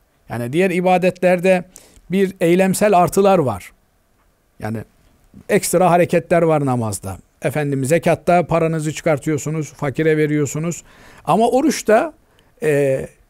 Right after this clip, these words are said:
yapmak değil, yapmamak üzere kurulu bir ibadet var. Yani yemiyorsunuz, içmiyorsunuz. Efendim bir takım hayvani arzulardan uzak duruyorsunuz. Bu terk yönü sadece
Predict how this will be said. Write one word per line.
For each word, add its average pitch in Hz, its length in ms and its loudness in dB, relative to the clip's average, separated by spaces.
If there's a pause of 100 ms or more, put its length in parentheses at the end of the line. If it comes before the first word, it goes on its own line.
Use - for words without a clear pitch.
yapmak 208 720 0
değil, 190 420 2
yapmamak 208 720 2
üzere 151 360 2
kurulu 147 480 -2
bir 139 100 -2
ibadet 123 640 -4
var. 87 260 -14 (640)
Yani 143 300 0 (160)
yemiyorsunuz, 151 800 0 (160)
içmiyorsunuz. 156 840 -4 (380)
Efendim 165 380 -4
bir 165 40 -4
takım 185 420 -2 (240)
hayvani 180 500 2
arzulardan 180 600 2
uzak 143 340 0
duruyorsunuz. 131 680 -2 (440)
Bu 359 320 2
terk 311 360 0
yönü 202 400 2 (300)
sadece 190 760 0